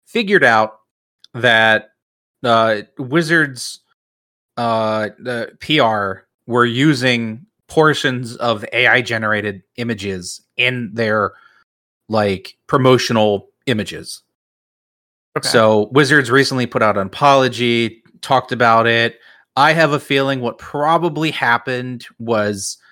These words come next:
Speaker 1: an artist working on them used the new, like, tool from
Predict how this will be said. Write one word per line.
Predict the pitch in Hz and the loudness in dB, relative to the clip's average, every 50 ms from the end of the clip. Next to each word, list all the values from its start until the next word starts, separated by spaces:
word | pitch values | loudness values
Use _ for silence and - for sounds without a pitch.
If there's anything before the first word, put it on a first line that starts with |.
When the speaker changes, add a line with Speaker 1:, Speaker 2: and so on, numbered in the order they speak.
| _ _ _ _ _ _ _ - | _ _ _ _ _ _ _ -6
Speaker 1:
an | 120 110 - _ - | -6 -6 -4 _ 4
artist | 156 170 175 165 156 147 - - | 4 6 6 6 4 2 -2 -4
working | 131 127 135 131 - 135 127 123 | -2 0 2 2 2 0 0 0
on | 120 123 120 110 | 0 0 0 0
them | 120 117 117 117 113 | 0 0 0 0 -2
used | 107 110 120 131 135 135 127 117 - - - - _ | -4 -4 -2 0 0 0 -2 -2 -6 -12 -18 -20 _
the | 117 113 117 | -8 -6 -4
new, | 107 113 131 135 131 131 131 | -2 0 2 2 2 2 2
like, | 123 123 117 107 98 - - - | 2 2 2 2 2 0 -8 -14
tool | - - 156 151 143 139 135 127 123 | -6 0 2 4 4 4 2 0 -2
from | - - 127 107 98 92 92 92 95 | -4 -6 -6 -6 -6 -6 -8 -10 -12